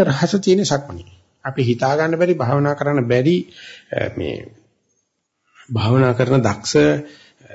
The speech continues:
සෞඛ්‍ය සම්පන්න තරුණ පිරිස් වලට පරිබාහිරව ඉන්නවනේ වටේ යන්තම් නිකන්.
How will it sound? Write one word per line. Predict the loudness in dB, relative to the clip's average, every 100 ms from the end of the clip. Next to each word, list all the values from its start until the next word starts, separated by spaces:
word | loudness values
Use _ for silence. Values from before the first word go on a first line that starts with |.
| -14
සෞඛ්‍ය | -2 0 0 0
සම්පන්න | 2 0 2 0 2 2 2 -2 -6
තරුණ | -4 0 2 4
පිරිස් | 2 2 2
වලට | 0 2 0 -2 -8 -20 -20 _
පරිබාහිරව | 0 2 4 4 4 6
ඉන්නවනේ | 4 4 2 2
වටේ | 0 4 4
යන්තම් | 4 0 -4 -2
නිකන්. | -2 -2